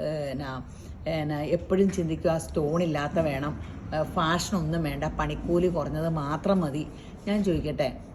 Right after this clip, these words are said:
ഒരു ചുരിദാർ എടുക്കുമ്പോൾ പോലും നാനൂറ്, മുന്നൂറിൻ്റെ, നൂറ്, ഇരുന്നൂറ്റി തൊണ്ണൂറ്റൊമ്പത് മുതൽ ചുരിദാർ നമുക്കിടെ കടയിലുണ്ടെന്ന് തോന്നുന്നു. ആ ചുരിദാർ എടുക്കാണ്ട് നമ്മൾ എന്തിനാ ആയിരത്തഞ്ഞൂറിൻ്റെയും രണ്ടായിരത്തിയുടെയും മൂവായിരത്തിൻ്റെയും ചുരിദാർ എടുക്കണം? നമുക്ക് കണ്ടിട്ട് ഇഷ്ടപ്പെട്ട് ക്വാളിറ്റിയും ഗ്ലാമറും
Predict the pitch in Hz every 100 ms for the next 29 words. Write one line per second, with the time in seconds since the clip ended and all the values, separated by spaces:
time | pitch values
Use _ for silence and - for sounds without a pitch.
0 | - 220 220 - 165 156 160 180 175 139
1 | 147 143 139 143 135 - - 170 156 165
2 | 185 185 196 175 151 151 147 160 170 -
3 | 185 190 196 202 208 220 - 214 208 214
4 | 202 196 214 214 208 220 233 214 160 180
5 | 185 156 147 156 165 - - 170 160 175
6 | 180 175 156 156 135 139 123 113 - -
7 | - - - 196 220 214 175 160 156 160
8 | 160 - 151 151 156 156 165 151 151 135
9 | 143 139 151 151 156 143 160 156 151 147
10 | 143 147 143 160 156 156 151 147 143 135
11 | 139 151 156 151 143 147 143 156 151 143
12 | 147 170 165 135 131 139 - 139 143 135
13 | 131 156 - 143 139 143 - 160 170 165
14 | 151 185 151